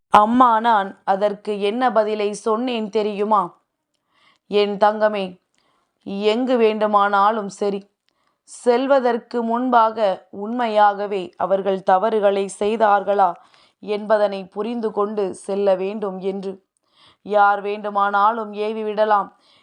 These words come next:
எங்கு வேண்டுமானாலும் சென்று யார் வாழ்க்கையை வேண்டுமானாலும் அழிக்கலாம் என்றால், உன்னை யாரும் இங்கு மதிக்க மாட்டார்கள். செய்வினை என்று உன்னை ஓட ஓடத்தான் விரட்டி அடிப்பார்கள் என்பதனை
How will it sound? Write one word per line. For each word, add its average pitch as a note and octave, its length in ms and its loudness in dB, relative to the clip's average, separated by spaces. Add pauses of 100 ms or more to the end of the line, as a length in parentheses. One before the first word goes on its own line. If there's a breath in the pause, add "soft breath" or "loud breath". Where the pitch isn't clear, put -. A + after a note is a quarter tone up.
எங்கு A#3 400 -6
வேண்டுமானாலும் A3 880 0
சென்று G#3+ 600 -6
யார் G3 360 2
வாழ்க்கையை G#3 680 -4
வேண்டுமானாலும் G#3 960 -2
அழிக்கலாம் G3+ 680 -2
என்றால், G3+ 560 -2 (420 soft breath)
உன்னை A#3 380 -6
யாரும் A3 520 0
இங்கு G3+ 360 -10
மதிக்க F#3+ 460 -6
மாட்டார்கள். G3 760 0 (540)
செய்வினை A3 600 -4
என்று A3+ 400 -6
உன்னை G#3+ 440 -8
ஓட G#3 420 -2
ஓடத்தான் G#3 720 -2
விரட்டி G#3 440 -6
அடிப்பார்கள் G3+ 680 -2
என்பதனை G3 720 -6